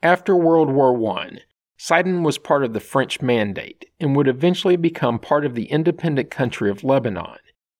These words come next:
which provides me with a good stopping point for this week's episode. Join me next week when I'll pick up with the Gabalites. You don't want to miss it.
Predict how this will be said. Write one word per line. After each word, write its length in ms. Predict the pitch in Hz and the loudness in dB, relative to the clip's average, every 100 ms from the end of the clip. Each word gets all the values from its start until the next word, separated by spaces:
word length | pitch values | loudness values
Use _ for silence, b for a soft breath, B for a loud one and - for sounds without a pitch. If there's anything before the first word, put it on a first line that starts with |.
| _ _ | _ _
which 280 | 170 170 - | 0 0 -2
provides 500 | - 170 196 190 - | -6 0 2 2 0
me 140 | 175 | -2
with 220 | 151 135 - | 0 0 -2
a 40 | |
good 300 | 147 175 165 | 0 0 0
stopping 540 | - - 127 - 117 | -6 -2 -2 -2 -10
point 340 | - 104 101 - | -6 -4 -6 -4
for 140 | 110 | -2
this 260 | 101 101 - | -2 -4 -6
week's 300 | 95 - - | -8 -6 -4
episode. 720 | 95 - - - - - - _ _ _ _ _ | -4 -4 -10 -10 -12 -16 -20 _ _ _ _ _
Join 320 | - 143 131 | 0 2 2
me 100 | 117 | 2
next 540 | 113 143 160 - - - | 2 2 0 -4 -12 -10
week 320 | 87 - - - | -10 -10 -20 -4
when 160 | 143 | 0
I'll 80 | 135 | 0
pick 320 | - 196 180 | 0 -4 0
up 240 | 170 131 - | 0 0 -4
with 140 | 117 | -4
the 80 | 110 | -4
Gabalites. 880 | 104 147 131 101 - - - - - _ _ | 0 0 0 -4 -6 -10 -14 -16 -16 _ _
You 100 | 120 | -6
don't 300 | 120 135 - | 0 0 0
want 200 | 110 101 | -6 -8
to 60 | 95 | -6
miss 340 | 107 123 - | -4 -4 -4
it. 280 | 78 - - | -10 -12 -20